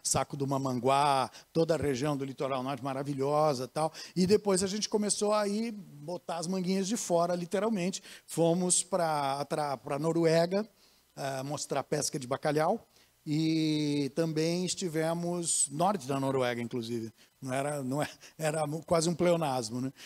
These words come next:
E, e depois a gente foi,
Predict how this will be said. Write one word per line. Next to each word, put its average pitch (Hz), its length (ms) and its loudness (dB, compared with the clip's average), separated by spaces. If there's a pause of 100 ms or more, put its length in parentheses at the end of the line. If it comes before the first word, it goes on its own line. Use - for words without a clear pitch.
(220)
E, 170 800 6
e 170 100 4
depois 196 500 6
a 214 80 6
gente 202 260 0
foi, 202 440 4